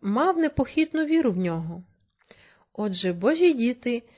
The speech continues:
можуть скористатися зі слів нашого вірша зовсім іншим чином, ніж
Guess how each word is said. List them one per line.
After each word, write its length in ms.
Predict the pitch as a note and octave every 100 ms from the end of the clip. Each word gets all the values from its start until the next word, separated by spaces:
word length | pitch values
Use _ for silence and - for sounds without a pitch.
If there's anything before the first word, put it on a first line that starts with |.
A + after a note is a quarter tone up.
| _ _
можуть 360 | C#4 F4+ F4 -
скористатися 1200 | - - - C4 B3 - C#4+ D#4 C#4+ - A3+ -
зі 200 | F#3+ G#3
слів 340 | G3 C#4+ G4 D#4
нашого 420 | C4+ - A3 G3+
вірша 500 | F#3 - C4+ C#4+ -
зовсім 520 | G3 G#3 G#3+ - B3+ -
іншим 400 | C#4+ C#4+ - F#3
чином, 520 | - G3 F3+ F3+ F#3
ніж 260 | G3+ G#3+